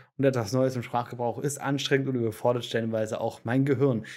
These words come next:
Ich kann euch aber sagen, dass es einem umso leichter fällt, desto häufiger man neue Wörter verwendet. Sprachwandel existiert schon immer. Try it. Try it. Das ist aber wenigstens Englisch.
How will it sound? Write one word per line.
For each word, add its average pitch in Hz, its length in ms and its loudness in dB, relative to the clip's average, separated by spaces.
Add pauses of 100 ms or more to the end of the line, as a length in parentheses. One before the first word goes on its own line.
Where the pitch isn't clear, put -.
(120)
Ich 139 140 -4
kann 160 160 4
euch 139 320 -2
aber 127 360 0
sagen, 131 580 0 (100)
dass 135 200 -2
es 143 240 -2 (480)
einem 131 340 6
umso 165 280 2
leichter 135 360 2
fällt, 127 340 4
desto 117 260 -4
häufiger 127 380 2
man 117 320 -2
neue 107 300 0
Wörter 107 220 -2
verwendet. 120 380 -2
Sprachwandel 139 880 0 (260)
existiert 131 380 2
schon 127 120 -6
immer. 107 400 -2
Try 110 280 0 (100)
it. - 200 -14 (1000)
Try - 280 4
it. - 200 -16 (100)
Das 135 120 0
ist - 20 -2
aber 139 160 4
wenigstens 151 280 8
Englisch. 143 500 6